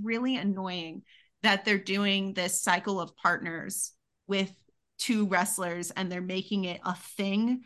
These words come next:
with one of them and not really acknowledging that, yeah,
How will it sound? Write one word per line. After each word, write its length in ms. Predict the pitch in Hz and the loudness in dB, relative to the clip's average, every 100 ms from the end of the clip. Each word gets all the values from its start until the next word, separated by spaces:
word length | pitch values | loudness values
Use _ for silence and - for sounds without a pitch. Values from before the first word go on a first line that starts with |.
| - - | -12 2
with 220 | 208 208 | 2 2
one 240 | 180 196 | -2 0
of 140 | 214 220 | 0 2
them 280 | 247 254 247 | 4 6 6
and 140 | 202 | 6
not 200 | 185 190 | 8 8
really 260 | 214 196 190 | 6 2 0
acknowledging 640 | 185 175 180 190 208 202 | 2 2 2 0 0 0
that, 180 | 202 220 | -2 2
yeah, 180 | 202 | 2